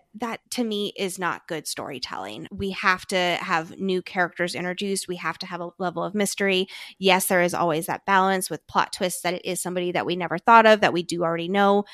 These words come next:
But I think that there's too many other opportunities in this book for that to happen, where this is actually going to be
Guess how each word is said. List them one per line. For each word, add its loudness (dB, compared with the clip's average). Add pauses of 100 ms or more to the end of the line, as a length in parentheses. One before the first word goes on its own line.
(220)
But 2
I 2
think -2
that -2
there's 2
too -2
many 0
other 0
opportunities -2
in -4
this -6
book -6
for -8
that -8
to -8
happen, -2 (300)
where 4
this 0
is -6
actually -4
going -6
to -10
be -10